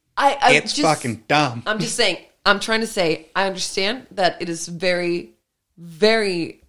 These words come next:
Speaker 1: important and brings a lot of meaning and hope for a lot of people. And I do, I, I get it. Of course, you can be religious and be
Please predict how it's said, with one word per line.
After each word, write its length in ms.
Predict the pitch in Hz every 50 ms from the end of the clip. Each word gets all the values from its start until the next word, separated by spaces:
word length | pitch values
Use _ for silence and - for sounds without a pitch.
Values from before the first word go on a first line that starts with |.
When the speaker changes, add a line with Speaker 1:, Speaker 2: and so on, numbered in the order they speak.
| _ - -
Speaker 1:
important 680 | 185 185 - - 160 147 - - 160 175 185 - - _ -
and 300 | 170 165 160 147 - -
brings 280 | - 190 180 175 170 -
a 60 | 180
lot 160 | 175 170 180
of 140 | 190 180 175
meaning 460 | 185 180 165 147 147 147 165 196 - -
and 160 | - 165 151 156
hope 320 | 147 170 165 175 208 - - _
for 220 | - - 190 160
a 60 | 131 135
lot 200 | 151 151 147 143
of 60 | -
people. 460 | - 214 202 208 - 247 262 - - - - - - - _ -
And 320 | 180 170 165 160 160 - - -
I 160 | 185 196 196
do, 200 | 185 208 196 - -
I, 360 | 202 202 202 196 196 190 180 - -
I 100 | 190 190 185
get 200 | 185 170 156 151
it. 200 | 151 143 - _ -
Of 120 | - -
course, 400 | - - 202 185 190 185 - -
you 100 | 190 190
can 100 | 180 196
be 80 | 175 170
religious 500 | 151 156 151 170 170 - 175 165 - - -
and 140 | 190 180 156
be 320 | 175 165 165 170 156 -